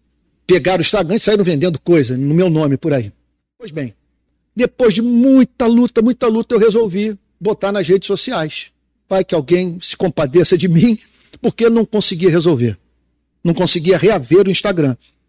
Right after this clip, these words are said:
Botei nas redes sociais, um rapaz apareceu, ele disse pra mim, "Olha, eu trabalho dentro da, do Facebook. Dentro. E tal, e eu vou ajudá-lo."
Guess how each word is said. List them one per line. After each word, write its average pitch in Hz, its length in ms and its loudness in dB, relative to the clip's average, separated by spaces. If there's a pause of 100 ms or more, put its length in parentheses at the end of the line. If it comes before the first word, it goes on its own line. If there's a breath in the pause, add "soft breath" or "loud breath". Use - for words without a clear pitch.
(440)
Botei 214 280 0
nas 190 140 -2
redes 185 180 2
sociais, 190 520 -2
um 202 100 -2
rapaz 180 480 -4
apareceu, 170 720 -4 (500)
ele 170 200 -6
disse 160 240 -4
pra 175 180 -2
mim, 156 180 0
"Olha, 160 220 0
eu 156 80 -2
trabalho 160 640 -6
dentro 147 720 -4 (420)
da, 143 560 -6
do 143 140 -8
Facebook. - 520 -6 (920)
Dentro. - 420 -8 (480)
E - 60 -20
tal, 165 500 -8 (560)
e 151 460 -2 (1400)
eu 147 100 0
vou 139 180 2
ajudá-lo." 131 460 -2